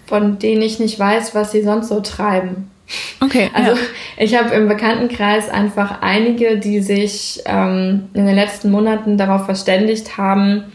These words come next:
Speaker 1: gewisse Regeln einzuhalten. Und das ist natürlich ein System, was auf Vertrauen basiert, aber meinen Ver-, Freundinnen und Freunden vertraue ich jetzt mal.
Speaker 2: Mhm.
Speaker 1: Das heißt, es ist eh ein sehr begrenzter Kreis, der sich gerade dann mal persönlich trifft.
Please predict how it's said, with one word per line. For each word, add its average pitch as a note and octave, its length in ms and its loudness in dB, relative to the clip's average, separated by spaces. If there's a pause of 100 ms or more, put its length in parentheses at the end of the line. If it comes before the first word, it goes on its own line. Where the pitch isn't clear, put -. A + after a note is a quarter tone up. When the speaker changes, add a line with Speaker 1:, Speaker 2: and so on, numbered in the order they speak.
(140)
Speaker 1:
gewisse G3 400 0
Regeln G#3 260 0
einzuhalten. B3+ 760 -2 (440)
Und G3 100 2
das F#3+ 120 2
ist G3 120 -2
natürlich G3+ 360 2
ein G#3+ 80 4
System, G3 440 2
was F#3+ 160 2
auf F#3+ 220 -4
Vertrauen G3+ 420 -2
basiert, B3 540 -2
aber G#3 160 0
meinen F#3 320 -2
Ver-, G3 100 -4 (120)
Freundinnen F#3+ 420 2
und F#3+ 80 -6
Freunden G3 340 -4
vertraue G3 300 -2
ich - 80 -2
jetzt B3 180 -6
mal. B3+ 200 -2 (120)
Speaker 2:
Mhm. A3+ 340 4 (360)
Speaker 1:
Das F#3+ 180 -4
heißt, G#3 320 0 (240)
es G3 160 -2
ist G3+ 160 -2
eh A3 160 2
ein G#3 140 2
sehr G3+ 120 4
begrenzter G3 500 0
Kreis, G3 440 0
der F#3 120 2
sich F#3+ 220 -6
gerade F3+ 720 0
dann F#3 280 -2
mal F3 240 2
persönlich F3+ 640 -2
trifft. - 380 -2